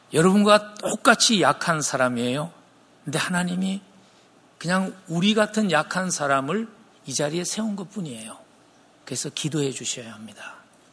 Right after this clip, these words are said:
한 사람의 넘어짐이 하나님의 나라를 세상 가운데서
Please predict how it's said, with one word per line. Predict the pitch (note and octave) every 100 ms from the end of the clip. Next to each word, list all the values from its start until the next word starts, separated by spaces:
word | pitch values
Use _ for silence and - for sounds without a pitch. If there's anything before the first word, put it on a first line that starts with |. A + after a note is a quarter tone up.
| _ _ _ _ _ _ _ _ _ -
한 | D#3+
사람의 | D#3 E3 D#3+ D#3+ D3+
넘어짐이 | C3 C3 B2+ A#2 A2+ A2+ - _ _ _ _ _ _ _ _ _ -
하나님의 | - D#3+ D#3 D#3 D#3 D3
나라를 | B2+ B2 B2+ B2+ B2+ A#2+ - _ _ _ _ _ _ -
세상 | - C#3 D#3 D#3+
가운데서 | D3 D3 C#3+ C#3+ B2+ D#3 D#3